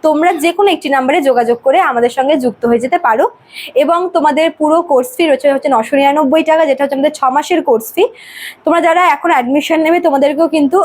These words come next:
<clears throat> এই পুরো অ্যামাউন্টটাই পে করতে হবে এবং তোমরা, আহ, যাবতীয় সমস্ত নোটস, মানে এই ছ মাসের সব নোটস কিন্তু একেবারে পেয়ে যাবে, ঠিক আছে? তো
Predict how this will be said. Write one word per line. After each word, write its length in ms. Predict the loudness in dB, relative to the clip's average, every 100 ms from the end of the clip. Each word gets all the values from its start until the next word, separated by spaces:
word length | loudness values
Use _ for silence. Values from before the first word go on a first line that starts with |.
| 0 0
<clears throat> 260 | 0 0
এই 60 | -2
পুরো 220 | 0 0
অ্যামাউন্টটাই 440 | 0 0 -2 -2 0
পে 120 | 0
করতে 280 | 0 0 0
হবে 240 | 0 0 -2 -6 -20 -10 -2
এবং 180 | 0 0 0
তোমরা, 300 | 0 2 0
আহ, 360 | -2 -2 -2
যাবতীয় 480 | 0 -2 -2 -2 -2
সমস্ত 420 | -2 -4 -4 -2 0
নোটস, 320 | 2 0 -2 -4
মানে 180 | 0 0 -2 -10 -10 -4
এই 120 | -2 -2
ছ 80 | -2 -2
মাসের 300 | -2 -2 -4
সব 200 | -2 -2
নোটস 280 | -2 -2 -2
কিন্তু 280 | -2 0 0 -4 -10 -12 -4
একেবারে 360 | -2 0 0 0
পেয়ে 240 | 2 0
যাবে, 240 | 0 -6 -6 _
ঠিক 140 | 0 2
আছে? 220 | 0 -6 -14 -20 -20
তো 80 | -4